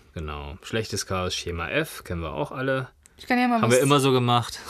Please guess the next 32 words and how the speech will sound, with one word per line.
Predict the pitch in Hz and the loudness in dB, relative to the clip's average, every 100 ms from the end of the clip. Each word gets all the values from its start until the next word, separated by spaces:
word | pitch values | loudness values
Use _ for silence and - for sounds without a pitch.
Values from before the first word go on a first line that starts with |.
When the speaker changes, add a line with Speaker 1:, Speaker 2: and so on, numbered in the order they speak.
| - | -4
Speaker 2:
ich | |
kann | 262 | 0
ja | 240 | 2
mal | 226 214 | 2 2
ein | 208 | 0
Beispiel | 202 208 - 226 | 0 -2 -2 -4
für, | - 202 - | -4 -6 -4
äh, | 196 190 | -4 -4
Speaker 1:
Äh, | - | -4
schlechte | 98 92 - | -2 -2 0
Ordnung, | 80 95 90 | 0 0 0
Entschuldigung, | 78 - 87 80 - | -4 -6 -6 -6 -6
ja. | 87 214 - | -4 -4 -6
Speaker 2:
für, | 160 101 190 | -6 -4 -6
für, | |
für, | - 196 190 190 - - | -8 -8 -6 -6 -8 -10
äh, | - 180 | -12 -6
gutes | 233 277 226 - | -6 -4 -4 -4
Chaos, | - 185 180 196 - | -4 -4 -2 -4 -6
äh, | 208 190 196 | -6 -4 -4
sagen. | 196 185 214 | -4 -4 -2
Speaker 1:
Hm? | 185 | -2
Speaker 2:
Und | 220 | -2
zwar | - 202 | -4 -4
ein, | 190 185 | -4 -6
ein | 208 190 | -4 -4
Beispiel. | 170 185 214 - 269 285 349 _ - - - - - - - | -4 -6 -6 -6 -6 -8 -8 _ -20 -16 -14 -16 -18 -20 -8
Äh, | 208 202 196 | -2 -2 -2
es | 190 - | -4 -4
gab | 202 196 - | -2 -2 -4
so | - 196 | -8 -4
einen, | 185 185 180 180 180 | -4 -4 -4 -6 -8